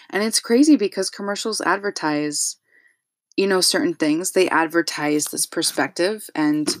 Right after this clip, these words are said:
push it into the minds of young children early on. So, you know, young men or just young, at that point, adolescents are led to think that they must eat meat to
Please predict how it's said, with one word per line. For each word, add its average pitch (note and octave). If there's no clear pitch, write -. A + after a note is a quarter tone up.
push G3
it -
into F3
the F3
minds E3
of D3+
young D#3
children G3
early D#3+
on. C#3+
So, D3
you F3
know, E3
young D#3+
men F3+
or D#3+
just -
young, D3+
at D#3+
that D#3
point, -
adolescents D#3
are D3+
led D3
to E3+
think E3+
that D#3+
they D#3+
must D3+
eat D3+
meat C#3+
to D3+